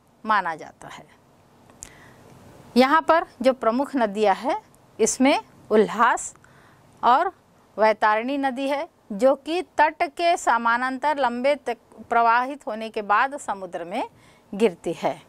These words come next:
जबकि सावित्री और विशिष्टि नदी जो है, वह सामान्य इसका प्रवाह अनुप्रस्थ प्रवाह है और यह फिर, अ, समुद्र में जा कर के मिलती है। यहाँ की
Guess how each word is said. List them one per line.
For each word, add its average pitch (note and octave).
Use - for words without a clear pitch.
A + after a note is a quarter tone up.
जबकि C#4
सावित्री B3+
और A#3+
विशिष्टि D4
नदी A3+
जो F3+
है, E4+
वह D#4+
सामान्य C#4+
इसका B3
प्रवाह G#3
अनुप्रस्थ C4
प्रवाह F#3
है C4
और A3+
यह G3
फिर, F4
अ, G3
समुद्र C#4
में G3
जा E3
कर D#3+
के D4+
मिलती E3
है। -
यहाँ C4+
की D#4+